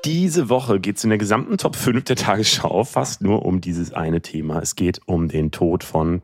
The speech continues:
Papst Franziskus am Ostermontag und das, was das alles ausgelöst hat. Wie Menschen auf der ganzen Welt um ihn trauern, was jetzt als nächstes passiert und wer der nächste Papst werden könnte, das gehen wir jetzt alles mal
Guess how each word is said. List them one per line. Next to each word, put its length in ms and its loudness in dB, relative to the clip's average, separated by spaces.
Papst 340 -2
Franziskus 640 0
am 240 0
Ostermontag 960 0
und 160 0
das, 260 2
was 220 0
das 160 -2
alles 240 0
ausgelöst 640 0
hat. 200 -4
Wie 320 0
Menschen 400 0
auf 120 2
der 100 0
ganzen 320 -2
Welt 180 2
um 80 -4
ihn 80 0
trauern, 640 0
was 320 -2
jetzt 220 0
als 200 -2
nächstes 420 0
passiert 500 0
und 320 0
wer 180 2
der 100 2
nächste 560 0
Papst 500 -4
werden 460 0
könnte, 600 0
das 200 -8
gehen 200 0
wir 60 4
jetzt 180 -2
alles 260 -2
mal 280 0